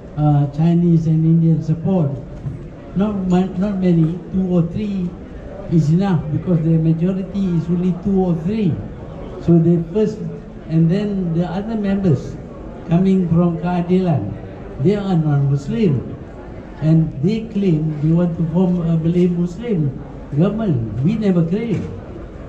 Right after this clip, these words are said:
We said that we have to work with other parties. And of course,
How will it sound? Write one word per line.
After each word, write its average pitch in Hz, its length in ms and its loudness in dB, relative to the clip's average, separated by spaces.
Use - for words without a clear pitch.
We 208 280 0
said 196 360 2
that 175 180 2
we 175 220 4
have 202 160 -8
to 196 80 -6
work 180 320 -2
with 175 200 2
other 180 280 0
parties. 180 680 -2
And 165 160 2
of - 120 -6
course, - 380 0